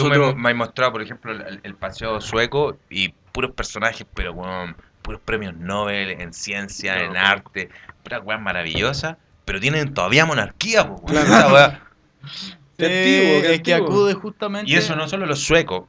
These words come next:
Speaker 2: eh, eh, en Europa pasa mucho, siempre está ese, ese mensaje, efectivamente viven mejor, están evolucionados, ti-, tienen,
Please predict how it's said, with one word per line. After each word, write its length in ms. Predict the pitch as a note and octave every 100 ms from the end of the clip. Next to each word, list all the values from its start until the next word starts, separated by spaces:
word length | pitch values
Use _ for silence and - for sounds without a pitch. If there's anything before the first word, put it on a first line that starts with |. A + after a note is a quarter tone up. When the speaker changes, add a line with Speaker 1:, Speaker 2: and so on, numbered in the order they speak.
| F2
Speaker 2:
eh, 160 | G#2
eh, 160 | G#2+ G#2
en 120 | G2+ G2
Europa 340 | G2 B2 C3
pasa 260 | C3+ C3 G2
mucho, 280 | G#2+ A2
siempre 220 | G2 A#2 C3+
está 120 | C#3
ese, 200 | C#3 C3
ese 160 | - A2
mensaje, 420 | G2 - B2+ C3+ - -
efectivamente 640 | - G2+ - C3 C#3 C#3
viven 300 | F2+ G2+ A2
mejor, 400 | A2 G#2 F#2+ G2 - _ _
están 520 | - F2+ - G#2 G2+ G2+
evolucionados, 840 | F2+ F2 E2+ F2 F2+ G2 G2+ G#2+ _ _
ti-, 120 | F#2+
tienen, 360 | - G2+ G2